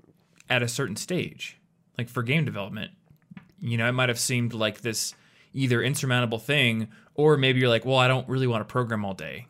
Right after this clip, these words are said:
so it's kind of out in my head." Like, you don't see yourself doing it. But then maybe you get into all these things, and then you learn, like, "Oh, hey, the guy who made Stardew Valley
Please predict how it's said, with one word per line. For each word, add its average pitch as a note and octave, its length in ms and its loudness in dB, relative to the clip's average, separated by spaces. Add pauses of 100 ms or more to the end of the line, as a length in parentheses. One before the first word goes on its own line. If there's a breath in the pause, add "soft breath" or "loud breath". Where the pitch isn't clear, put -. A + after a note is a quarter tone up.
so G2+ 260 -4
it's F#2+ 160 -8
kind A2 240 -4
of F#2+ 160 -12
out F#2+ 280 -8
in G#2 120 -10
my G2 120 -10
head." A#2 320 -14
Like, A2+ 140 -12
you A2 80 -10
don't G2+ 200 -12 (340)
see - 140 -6
yourself G2 260 -10
doing G2 200 -8
it. G2 140 -10
But B2+ 140 -4
then B2 140 2
maybe A#2+ 220 2
you G#2+ 120 -2
get A#2+ 180 -2
into G#2+ 140 -6
all G2 160 -6
these G#2 220 -6
things, C3+ 440 2 (560 loud breath)
and A#2+ 140 0
then A2+ 120 2
you A2+ 120 0
learn, A2 260 2
like, G2+ 240 -4 (320 soft breath)
"Oh, A3 140 2
hey, G#3+ 180 6
the C#3 100 2
guy C#3+ 180 4
who D3 100 2
made D3 160 2
Stardew D3 280 -2
Valley B2+ 520 2